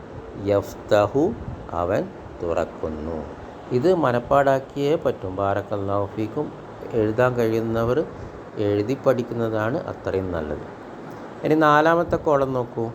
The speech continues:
സമിയ യസ്മഉ. ഇവിടെ മാദിയിൽ ഐൻ കലിമ കസറത്തായി, സമി, സമിഅ. മുലാരിയിലോ ഐൻ കലിമ ഫതഹത്ത്. ഓക്കെ, അപ്പം മാദിയിൽ കസറത്തും മുലാരിയിൽ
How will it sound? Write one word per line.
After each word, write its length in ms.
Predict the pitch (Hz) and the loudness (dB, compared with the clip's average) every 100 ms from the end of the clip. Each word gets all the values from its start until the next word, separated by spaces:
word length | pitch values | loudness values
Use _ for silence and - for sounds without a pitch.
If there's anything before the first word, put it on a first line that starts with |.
| - - - - - - - - | -10 -14 -14 -16 -16 -18 -16 -12
സമിയ 560 | - 151 151 160 170 180 226 233 - - - - - 110 | 4 6 8 6 4 6 4 2 -8 -18 -18 -18 -4 -2
യസ്മഉ. 500 | 101 - 104 87 71 - - - - - - - - - | -2 -6 -2 -2 -2 -8 -14 -12 -12 -12 -14 -14 -10 2
ഇവിടെ 180 | 156 160 143 | 4 8 8
മാദിയിൽ 460 | 147 160 175 202 185 143 | 8 8 6 4 6 4
ഐൻ 100 | 143 147 | 2 0
കലിമ 260 | 147 143 139 | 2 2 2
കസറത്തായി, 580 | 107 - 113 107 95 90 87 - | 0 0 -2 0 0 -2 -4 4
സമി, 500 | 131 135 117 123 123 - - - - | 6 6 4 2 0 -2 -12 -16 -4
സമിഅ. 640 | 113 113 113 127 180 - 104 82 - - - - - - - 123 | 0 2 2 2 0 0 0 0 -2 -14 -14 -14 -14 -14 -4 0
മുലാരിയിലോ 680 | 120 139 147 147 131 123 117 - - - 98 | 4 6 6 4 2 2 2 -2 -14 -10 -4
ഐൻ 100 | 104 104 | -2 0
കലിമ 260 | 107 104 117 139 | 0 0 0 0
ഫതഹത്ത്. 560 | 101 - 92 85 - - - - - - - - - 110 | 0 0 -2 -2 -4 -12 -16 -16 -16 -16 -14 -14 -2 0
ഓക്കെ, 180 | 110 151 | 2 2
അപ്പം 180 | 139 120 110 | 4 4 4
മാദിയിൽ 480 | 110 117 127 143 147 180 - - | 6 4 4 0 2 0 -2 -2
കസറത്തും 600 | 104 - 110 110 143 196 - - - - - | -2 0 0 0 -2 -4 -6 -14 -16 -14 -4
മുലാരിയിൽ 640 | 98 98 107 110 117 127 | 0 2 4 4 2 0